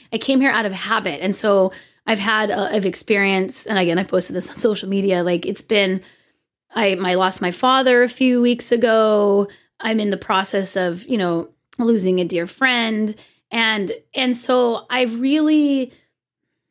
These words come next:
come t-, face to face with this idea, like, that I want, I wanna make sure that I'm aware of how I'm choosing to spend all of my minutes.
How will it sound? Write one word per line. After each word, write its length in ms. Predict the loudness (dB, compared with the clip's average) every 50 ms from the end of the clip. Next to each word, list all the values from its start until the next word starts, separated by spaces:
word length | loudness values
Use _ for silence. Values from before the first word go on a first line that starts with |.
| _ _ _ _ _ _ -16
come 420 | -10 -4 -2 0 2 2 2 0
t-, 160 | 0 -4 -6
face 340 | -2 0 2 2 0 -2 -4
to 80 | -8 -8
face 420 | -6 -2 0 2 2 2 0 0
with 100 | -4 -4
this 180 | -4 -4 -4 -2
idea, 480 | -2 -2 -2 -2 0 0 0 0 0 -2
like, 280 | -2 -4 -4 -4 -6 -8
that 140 | -10 -6 -4
I 180 | -2 -2 -2
want, 500 | 0 0 0 0 0 0 0 -2 -4 -6 -10 -16 _ _ _ _ _ -2
I 40 | 0
wanna 200 | 2 2 2 0
make 180 | 0 -2 -2
sure 580 | -4 -4 -2 0 2 2 4 4 4 4 2 2
that 320 | 0 0 -2 0 -2 -2 -4
I'm 300 | -4 -2 0 2 2 2
aware 600 | 2 2 2 2 2 2 2 2 2 0 0 0 -2
of 120 | -4 -4
how 280 | -4 -2 0 0 2 2
I'm 140 | 2 2
choosing 420 | 0 -2 -2 -2 -2 -2 -2 -4 -4
to 80 | -4 -6
spend 400 | -8 -6 -4 -2 -2 -2 -2 -2
all 300 | -2 -2 -2 0 0 0
of 100 | -2 -2
my 160 | -4 -4 -2
minutes. 720 | 0 2 2 2 2 0 -2 -6 -10 -14 -14 -12 -12 -12